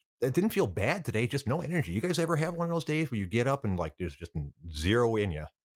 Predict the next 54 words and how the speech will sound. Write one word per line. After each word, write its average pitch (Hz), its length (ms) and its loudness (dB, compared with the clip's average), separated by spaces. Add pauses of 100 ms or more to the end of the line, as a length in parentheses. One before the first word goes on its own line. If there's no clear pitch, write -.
(200)
Uh, 69 220 -6
luckily, 104 340 0
I 95 60 2
don't 92 180 2
have 92 160 0
a 78 60 -6
physical 85 480 -6
job, 76 440 -2 (140)
so 80 220 -4
I, 76 80 -4
I, 80 220 -6 (180)
I - 80 -6
sit - 180 -2
in 85 80 -8
front 80 220 -4
of 67 40 -10
a 67 60 -12
desk 82 300 -4
all 65 160 -6
day, 71 180 -4
so - 280 -4
I 76 60 -4
don't 78 120 -2
have 85 140 -4
to 73 60 -8
worry 76 140 -4
about - 240 -10
that. 87 220 0 (400)
But 104 160 0
yeah, 117 180 2
that, 101 140 0
that's 123 180 0
really 180 200 0
unusual, 156 420 -4 (440)
and 95 220 -2
hopefully - 300 0
I - 20 0
won't 101 120 2
have 98 120 2
that 80 140 -2
issue - 160 -6
tomorrow. 76 320 -4
I 175 80 4
don't 160 120 4
think 127 140 0
I 87 60 4
will. 82 160 -2
Today 160 180 0
was 113 140 0
a 92 40 -2
yoga 87 280 -2
day, 71 240 -6 (320)
and, 92 200 2
uh, 87 280 2